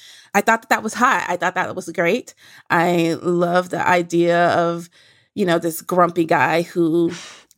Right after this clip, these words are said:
who was like this beast who could only be soothed by the heroine, right?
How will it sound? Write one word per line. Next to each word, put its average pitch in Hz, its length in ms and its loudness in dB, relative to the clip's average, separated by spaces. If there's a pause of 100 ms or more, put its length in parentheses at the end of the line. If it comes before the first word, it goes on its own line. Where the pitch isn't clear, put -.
(120)
who 233 80 4
was 202 140 4
like 175 100 2
this 175 220 -4
beast 185 400 -4
who 190 80 0
could - 140 0
only 185 200 2
be 170 140 -6
soothed 170 540 0
by 156 520 2
the 170 160 0
heroine, 165 560 0
right? 175 380 -2